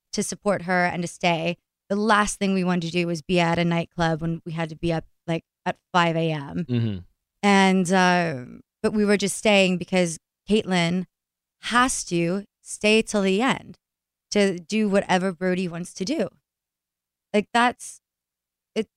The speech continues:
Speaker 1: it was, like, heartbreaking. Like, she just looked so sad. Like, she didn't wanna be at a club at three A M when we have to be up in two hours,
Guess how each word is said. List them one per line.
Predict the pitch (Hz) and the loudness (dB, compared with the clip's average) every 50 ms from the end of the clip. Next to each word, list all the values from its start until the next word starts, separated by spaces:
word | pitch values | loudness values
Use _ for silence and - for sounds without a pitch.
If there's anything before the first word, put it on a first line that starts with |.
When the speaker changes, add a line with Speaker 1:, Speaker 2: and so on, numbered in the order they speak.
| _ _ _ _ _ _ - | _ _ _ _ _ _ -20
Speaker 1:
it | - - - - | -10 -8 -8 -4
was, | 208 226 180 | -4 -2 0
like, | 208 190 175 | 0 0 0
heartbreaking. | 170 156 170 208 294 370 - - 202 185 175 - - 170 - - - - _ - | -2 -2 0 0 0 0 0 0 0 0 0 -2 -8 -14 -16 -18 -20 -12 _ -2
Like, | 185 185 | -2 -2
she | - - 220 | -2 -6 -4
just | 180 233 240 - - | -2 -2 -4 -2 -6
looked | 233 214 - | -8 -8 -8
so | - - - 220 214 214 | -8 -2 0 2 2 2
sad. | 220 - - 233 240 240 208 | 0 0 0 2 4 4 4
Like, | 185 190 - | 2 0 -4
she | - - 226 | -8 -8 -6
didn't | 226 320 359 359 | -6 -6 -2 0
wanna | 277 240 202 | 0 0 2
be | 170 180 | 0 0
at | 175 165 | -2 -2
a | 160 | -4
club | - _ 185 170 175 175 | -4 _ 0 2 2 2
at | 160 - - | 0 -4 -6
three | _ 185 185 | _ 0 2
A | 180 175 165 160 | 2 2 2 0
M | 160 160 165 175 175 | -2 -2 -2 -2 -2
when | 170 170 | -2 -2
we | 170 175 175 | -2 -2 -2
have | 170 165 - | -4 -4 -8
to | - 160 | -12 -10
be | 160 160 | -8 -8
up | 160 165 - - | -8 -8 -8 -6
in | 196 190 | -8 -8
two | - - 202 | -6 -2 -2
hours, | 196 190 196 202 220 226 247 254 240 - - | 0 2 2 2 2 0 0 -2 -6 -12 -18